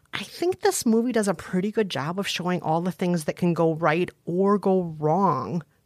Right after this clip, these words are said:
when you confess to a friend that you have feelings for them. Um, you could end up where you never talk again for sixteen years. It could be that things go right at certain points, but then go wrong in another. It could be that,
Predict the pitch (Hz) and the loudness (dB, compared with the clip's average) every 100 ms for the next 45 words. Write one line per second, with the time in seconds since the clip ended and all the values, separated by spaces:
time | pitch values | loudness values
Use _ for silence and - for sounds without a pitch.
0 | _ 175 170 160 - 147 143 - - 147 | _ 0 2 2 0 0 -2 -2 -4 -6
1 | 143 143 165 123 139 127 - - 202 135 | -4 -2 -2 -2 -4 -4 -6 -6 -4 -6
2 | - - 101 - 156 160 156 156 160 - | -8 -10 -8 -10 -8 -4 0 0 -2 -8
3 | - _ 185 - 226 - 190 190 156 147 | -20 _ -4 2 0 2 0 0 0 2
4 | 151 - - - - _ - 185 208 226 | 0 -2 -20 -20 -20 _ 0 2 2 0
5 | 220 202 220 226 214 214 226 - - - | -2 -4 -6 -4 -4 -2 -2 -2 -4 0
6 | 233 226 254 - - - _ _ _ 233 | 2 2 0 -2 -6 -10 _ _ _ -4
7 | 233 220 254 233 - - 226 233 226 - | -2 -4 -2 -2 -2 0 2 4 2 -2
8 | 190 220 226 202 165 185 220 - - 202 | 0 2 2 2 0 2 0 0 -2 0
9 | 202 - 208 - - 202 202 214 202 202 | -2 -2 -4 -4 -8 -4 -2 -2 -2 -2
10 | 220 220 214 285 214 156 - 233 202 220 | 0 0 0 2 2 2 0 -4 -2 -4
11 | 220 208 | -2 -2